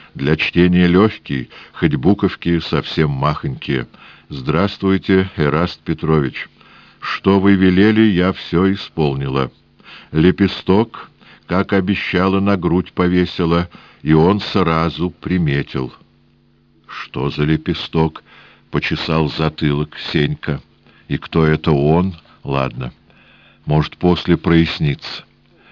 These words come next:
Э, скривился весь, говорит: "Чудная ты, дрянь какую повесила, а мое дареное не носишь". Стал допытываться, не подарил ли кто.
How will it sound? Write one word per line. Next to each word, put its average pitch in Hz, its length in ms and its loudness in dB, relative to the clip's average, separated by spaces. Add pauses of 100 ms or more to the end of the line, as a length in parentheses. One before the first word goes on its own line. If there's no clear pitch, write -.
(420)
Э, 82 200 -2
скривился 107 760 4
весь, 117 460 2 (460)
говорит: 90 520 4
"Чудная 90 600 2
ты, 104 340 4 (720)
дрянь 98 440 4
какую 95 440 2
повесила, 95 840 2 (340)
а 82 120 0
мое 87 420 4
дареное 92 640 0
не 95 140 2
носишь". 85 600 -2 (340)
Стал 95 400 -2
допытываться, 104 1080 0 (400)
не 82 160 2
подарил 87 540 2
ли 98 120 2
кто. 104 400 -2